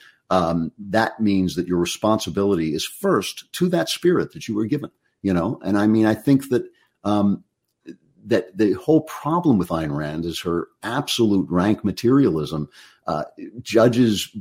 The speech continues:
people on their, uh, on, on their constructs, on the things that they build. That thing, <laughs> that thing you mentioned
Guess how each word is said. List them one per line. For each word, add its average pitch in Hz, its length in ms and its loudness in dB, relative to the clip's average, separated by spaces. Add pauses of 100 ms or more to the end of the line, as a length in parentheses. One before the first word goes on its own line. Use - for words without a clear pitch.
people 98 540 0 (340)
on 104 260 4
their, 95 500 0 (300)
uh, 90 360 -2 (720)
on, 104 200 -2 (140)
on 107 120 2
their 92 100 2
constructs, - 720 0
on 82 100 -4
the 87 80 -6
things 107 400 0
that 92 140 -6
they 82 120 -2
build. 101 380 2 (160)
That - 220 0
thing, - 200 0
<laughs> - 80 -8
that - 180 -4
thing 156 220 6
you 120 100 6
mentioned 120 480 4